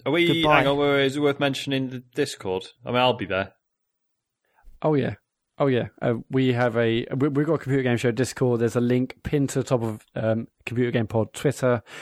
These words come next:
Speaker 3: Look for it there. We'll probably be tweeting it, tweeting out anyway, um, over the next week or two. Absolutely. But yeah, there's be loads of us in the Discord. Uh, not James, obviously, 'cause he'll be, uh, away from the internet, but the rest of us will be in there.
Speaker 2: You say that,
Speaker 3: Um,
Speaker 2: we won't be on, we won't be in there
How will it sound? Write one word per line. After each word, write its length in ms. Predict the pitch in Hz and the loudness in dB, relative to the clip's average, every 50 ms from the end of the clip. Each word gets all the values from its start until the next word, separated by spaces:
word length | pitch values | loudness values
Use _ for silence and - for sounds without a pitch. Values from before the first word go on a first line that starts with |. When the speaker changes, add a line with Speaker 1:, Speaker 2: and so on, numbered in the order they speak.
| - - - - | -18 -16 -4 -4
Speaker 3:
Look 120 | 135 - | -4 -2
for 140 | - - 127 | 0 0 0
it 60 | 120 | 2
there. 260 | 117 117 117 113 113 110 | 2 4 4 4 2 2
We'll 140 | 110 123 117 | 2 0 -2
probably 280 | - - 139 120 117 | 0 -2 -2 -2 0
be 120 | 110 120 110 | -2 -4 -4
tweeting 340 | - - 123 120 120 117 113 | -2 -2 0 0 0 -4 -6
it, 140 | 113 - _ | -8 -10 _
tweeting 320 | - - 131 120 120 117 | -2 -2 0 0 0 0
out 220 | 107 110 113 - - | 0 -2 -2 -2 0
anyway, 320 | 117 113 110 107 107 - | 0 0 2 0 0 0
um, 260 | - 113 110 107 110 | 0 0 0 0 0
over 140 | 110 113 110 | 0 -2 0
the 80 | 107 110 | 0 -2
next 240 | 110 - - - | -2 -4 -2 0
week 180 | 123 113 110 101 | 0 0 2 0
or 60 | 113 | -2
two. 240 | - - 123 113 113 | -2 0 0 0 0
Absolutely. 500 | - 117 117 - - 120 113 113 120 117 | 0 -4 -6 -4 -2 -2 0 0 0 0
But 120 | 104 123 123 | 0 0 0
yeah, 80 | 120 | 0
there's 120 | 110 110 104 | 0 0 0
be 100 | 113 120 | 0 0
loads 260 | 120 123 123 120 107 | 2 2 2 0 0
of 60 | 117 | -2
us 120 | 117 - - | -2 -2 -2
in 100 | 117 113 | -2 -2
the 80 | 110 | -2
Discord. 520 | 107 131 127 - - - 117 110 110 107 - - - - - - - - - | -2 -4 -4 -2 0 2 2 2 2 0 -2 -10 -18 -18 -16 -16 -16 -6 -2
Uh, 140 | 127 120 | 0 0
not 200 | 120 135 151 156 | 2 2 0 0
James, 360 | 135 - 123 110 117 113 107 110 | 0 2 2 2 2 2 2 0
obviously, 340 | 110 104 107 95 107 110 | 0 0 -2 -2 -2 -2
'cause 200 | 104 - 113 98 | -2 -2 -4 -4
he'll 180 | 92 104 113 110 | 0 0 0 0
be, 260 | - 117 110 113 113 | 2 0 0 0 -2
uh, 220 | - 104 104 104 101 - | -2 -4 -4 -4 -4 -4
away 320 | - 113 107 110 110 110 101 | -6 -4 -2 0 0 0 0
from 140 | 98 107 | -2 -2
the 100 | 110 113 | 0 0
internet, 320 | 120 120 - - 135 123 - | 0 0 0 -2 -4 -4 -2
but 60 | - | -2
the 60 | 113 | 0
rest 220 | 113 123 117 - - | 0 0 -2 -2 -6
of 40 | |
us 120 | 110 - - | -8 -8 -4
will 60 | 120 | -2
be 100 | 120 117 | 0 0
in 80 | 113 113 | 0 0
there. 260 | 113 113 113 113 110 - - - - - - | 0 0 0 -2 -4 -8 -14 -20 -18 -10 -6
Speaker 2:
You 100 | 156 151 | -4 -2
say 280 | 147 - 180 180 180 | -2 0 0 0 0
that, 100 | 160 139 | 2 2
Speaker 3:
Um, 160 | 131 - 104 104 | 2 2 2 2
Speaker 2:
we 80 | 147 | 0
won't 240 | 147 160 160 156 151 | 0 0 -2 0 0
be 140 | 160 143 147 | 0 0 2
on, 260 | 156 165 - - 127 | 0 0 -2 -4 -6
we 140 | 120 139 147 | -4 -4 -2
won't 220 | 143 143 120 113 | 0 0 -2 -2
be 100 | - 123 | -4 -4
in 100 | 120 120 | -4 -4
there 280 | 120 123 123 123 120 | -4 -4 -2 -4 -4